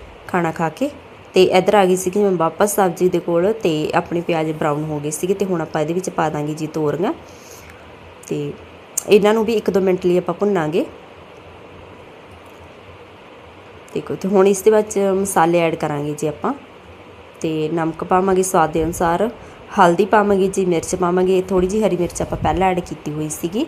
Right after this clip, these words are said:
ਤੇ ਇਸ ਤੋਂ ਬਾਅਦ ਸਾਰੇ ਮਸਾਲੇ ਐਡ ਕਰਨ ਤੋਂ ਬਾਅਦ ਪਾਵਾਂਗੇ ਧਨੀਆ ਪਾਊਡਰ ਤੇ ਇਹਨੂੰ ਚੰਗੀ ਤਰ੍ਹਾਂ ਮਿਲਾ ਲਾਂਗੇ ਜੀ। ਤੇ ਇਸ ਤੋਂ ਬਾਅਦ ਇਹਦੇ ਵਿੱਚ ਪਾਵਾਂਗੇ ਜੀ ਆਪਾਂ ਕਸੂਰੀ ਮੇਥੀ। ਕਸੂਰੀ ਮੇਥੀ ਨਾਲ ਜਿਹਦਾ ਫਲੇਵਰ ਆ ਬਹੁਤ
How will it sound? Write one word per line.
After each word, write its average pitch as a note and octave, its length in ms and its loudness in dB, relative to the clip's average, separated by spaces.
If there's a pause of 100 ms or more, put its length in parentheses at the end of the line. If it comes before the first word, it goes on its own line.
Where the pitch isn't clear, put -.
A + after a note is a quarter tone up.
(640)
ਤੇ D#3+ 460 -2
ਇਸ F#3 140 -2
ਤੋਂ G#3+ 160 0
ਬਾਅਦ F3 280 2
ਸਾਰੇ F#3 240 2
ਮਸਾਲੇ F3 440 0
ਐਡ E3 140 -2
ਕਰਨ D#3+ 240 -2
ਤੋਂ D#3+ 120 -8
ਬਾਅਦ D#3 320 0
ਪਾਵਾਂਗੇ E3 360 0
ਧਨੀਆ F3+ 220 0
ਪਾਊਡਰ E3+ 320 -2
ਤੇ F3 120 -4
ਇਹਨੂੰ F#3+ 120 -2
ਚੰਗੀ F3+ 280 -4
ਤਰ੍ਹਾਂ G#3 220 -2
ਮਿਲਾ D3+ 260 0
ਲਾਂਗੇ D3 320 -4
ਜੀ। B3+ 160 -6 (400)
ਤੇ F#4 60 0
ਇਸ A#3+ 200 0
ਤੋਂ G#3+ 120 -2
ਬਾਅਦ F#3+ 200 6
ਇਹਦੇ G#3+ 140 2
ਵਿੱਚ A3 180 -2
ਪਾਵਾਂਗੇ E3+ 500 -2
ਜੀ E3+ 100 -4
ਆਪਾਂ F#3 220 -4
ਕਸੂਰੀ F3+ 360 -4
ਮੇਥੀ। D#3+ 320 -4
ਕਸੂਰੀ F#3+ 320 -4
ਮੇਥੀ F3+ 260 -2
ਨਾਲ F3 160 0
ਜਿਹਦਾ F3 240 -2
ਫਲੇਵਰ F3+ 300 -2
ਆ G3 60 4
ਬਹੁਤ D#3+ 240 -2